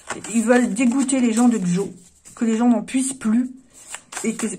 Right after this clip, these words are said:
ensuite ils pourront leur présenter leur autre candidat qui va être beaucoup, beaucoup plus attractif. Peut-être que c'est pour ça. On va regarder. Ouais, alors, encore un jeune.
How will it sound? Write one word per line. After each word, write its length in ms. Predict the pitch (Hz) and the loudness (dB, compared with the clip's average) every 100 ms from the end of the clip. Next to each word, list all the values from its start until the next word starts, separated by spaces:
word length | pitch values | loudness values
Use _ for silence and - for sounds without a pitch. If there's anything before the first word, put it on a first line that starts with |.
| - - | -12 -4
ensuite 340 | 233 - 254 | -2 -2 -4
ils 80 | 247 | -6
pourront 200 | 240 226 | -4 -2
leur 140 | 226 | -2
présenter 600 | - - 233 233 233 262 | -2 -2 -2 -2 -4 -6
leur 340 | - 208 190 - | -6 -6 -6 -4
autre 260 | 302 - | -6 -6
candidat 520 | 247 233 226 196 202 220 - - | -6 -4 -4 -2 -4 -4 -8 -12
qui 100 | - | -8
va 140 | 214 202 | -4 -4
être 320 | 185 185 - | -4 -12 -10
beaucoup, 480 | 196 269 285 269 269 | -8 -8 -6 -8 -8
beaucoup 260 | 214 226 - | -10 -10 -10
plus 200 | 240 214 | -8 -6
attractif. 640 | 214 202 185 - - - | -6 -8 -12 -12 -14 -4
Peut-être 520 | - 175 - - 226 | -4 -4 -8 -8 -8
que 80 | - | -8
c'est 180 | 214 214 | -8 -8
pour 180 | - - | -8 -8
ça. 220 | - 175 175 - - - _ _ _ _ _ _ _ _ _ _ _ _ _ | -8 -6 -6 -8 -14 -20 _ _ _ _ _ _ _ _ _ _ _ _ _
On 60 | 180 | -12
va 60 | |
regarder. 480 | 180 180 175 202 226 - _ _ _ _ _ _ _ _ _ - - _ _ - - _ _ _ _ _ _ _ - - _ - | -10 -8 -8 -8 -12 -18 _ _ _ _ _ _ _ _ _ -20 -20 _ _ -20 -20 _ _ _ _ _ _ _ -20 -20 _ -20
Ouais, 100 | 170 - - | -20 -20 -14
alors, 220 | 170 165 - | -12 -10 -12
encore 300 | 180 240 208 | -8 -6 -4
un 80 | |
jeune. 480 | 180 180 202 226 175 | -4 -2 -2 -4 -6